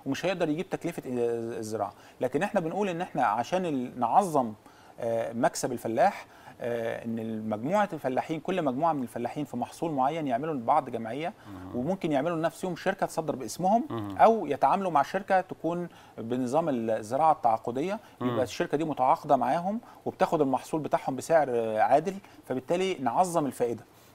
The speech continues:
Speaker 1: إنما التصدير في حد ذاته هو بيعود على الفلاح، وأول واحد بيتضرر من قلة التصدير هو الفلاح،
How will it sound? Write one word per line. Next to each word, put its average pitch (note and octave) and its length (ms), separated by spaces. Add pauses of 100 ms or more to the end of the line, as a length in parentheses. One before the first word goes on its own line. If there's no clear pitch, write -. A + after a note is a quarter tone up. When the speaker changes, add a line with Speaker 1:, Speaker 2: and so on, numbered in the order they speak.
Speaker 1:
إنما E3 220
التصدير E3 440
في - 140
حد F3 220
ذاته F#3+ 480
هو D#3 200
بيعود C#3 540
على C#3+ 200
الفلاح، D3 480
وأول F3 440
واحد D#3+ 300
بيتضرر B2 560 (420)
من B2+ 140
قلة F#3 340
التصدير D3 420
هو E3+ 100
الفلاح، D#3 440